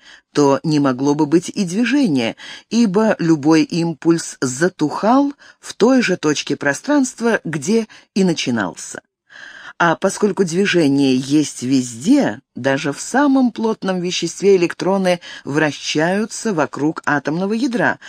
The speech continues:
значит, вакуум пронизывает материю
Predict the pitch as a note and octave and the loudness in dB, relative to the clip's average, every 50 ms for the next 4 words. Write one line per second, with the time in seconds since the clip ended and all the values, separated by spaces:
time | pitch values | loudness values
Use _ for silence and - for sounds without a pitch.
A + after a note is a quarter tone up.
0 | - - - - - D#3+ C#3+ E3+ F3 E3+ E3 E3+ - - G3 - - C3 C#3+ C#3+ | -18 -18 -16 -12 -10 -4 0 0 0 0 -2 -4 -4 -6 -6 -6 -4 -2 0 2
1 | C#3 C3+ - - - F3 G3 A3 A3+ A#3 - - - - - - _ - C#3+ C#3+ | 2 2 0 -2 -2 0 0 2 0 -2 -4 -8 -18 -18 -18 -16 _ -2 0 0
2 | C#3 C#3 D3 D3+ D3 C3+ C#3+ D3+ D3+ D#3 D3+ D3+ C#3 - - - - - D3 C#3+ | 2 2 2 2 0 0 -2 0 2 2 2 2 0 -2 -10 -12 -6 -4 0 0
3 | D3 C#3 - - - E3+ G3+ A#3 B3 A#3 B3+ B3+ C4 B3+ | 0 0 -2 -6 -2 0 0 2 2 2 2 2 2 0